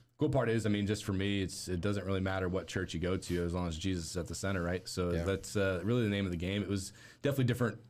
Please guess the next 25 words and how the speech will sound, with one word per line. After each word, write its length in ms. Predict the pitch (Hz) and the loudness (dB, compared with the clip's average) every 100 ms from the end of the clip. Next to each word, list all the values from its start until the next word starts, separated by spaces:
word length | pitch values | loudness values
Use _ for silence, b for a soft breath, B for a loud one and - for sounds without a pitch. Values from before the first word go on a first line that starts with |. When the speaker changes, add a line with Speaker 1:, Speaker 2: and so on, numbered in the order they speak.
| - _ _ | -20 _ _
Speaker 1:
atmospheres 640 | 104 107 117 - 113 113 | -6 -2 -2 0 2 2
and 240 | 101 101 98 | 2 2 2
no 60 | |
matter 180 | 101 98 | 2 2
what 180 | 95 110 | 0 0
church 280 | - 113 107 | 0 0 0
you 80 | 90 | 0
would 80 | |
go 180 | 90 101 | 2 2
to, 300 | 104 117 123 | 2 2 2
but, 260 | 104 92 - B B B - | 4 2 -2 B B B -4
you 80 | |
know, 140 | 92 92 | 0 0
nowadays, 640 | 101 101 101 98 92 - | 2 2 2 0 -2 -4
when 120 | 90 | -2
I 60 | 98 | 2
moved 180 | 101 90 | 2 2
to 60 | |
India, 220 | 95 98 90 | 0 2 2
I 20 | |
went 180 | 92 - | 0 0
to 260 | 92 90 82 | 0 0 0
I-Town 420 | 95 92 95 92 | -4 -2 -2 0
down 240 | 90 90 | 0 0
there. 420 | 90 98 98 90 | 0 2 0 -2